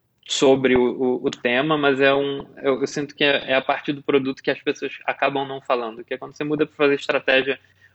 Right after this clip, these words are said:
uma estratégia maior, né? Então, quando você tá fazendo estratégia de quatro, cinco times, quatro, cinco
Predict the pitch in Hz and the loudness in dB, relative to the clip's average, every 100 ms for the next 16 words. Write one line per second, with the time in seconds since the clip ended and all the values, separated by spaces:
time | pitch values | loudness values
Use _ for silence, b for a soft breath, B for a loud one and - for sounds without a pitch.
0 | - 135 - 139 135 135 127 120 120 110 | -12 -10 -2 0 2 0 0 -4 -2 0
1 | 107 107 117 117 - 123 123 127 - 127 | 0 -4 -6 -12 -10 -10 -10 -8 -4 -4
2 | 135 131 135 127 131 131 131 - 127 - | -4 -4 -4 0 0 0 -4 0 0 0
3 | - 127 - - - 117 107 - - - | -8 -16 -14 -12 -10 -10 -10 -14 -20 -2
4 | 120 113 - 127 | -2 0 -8 -10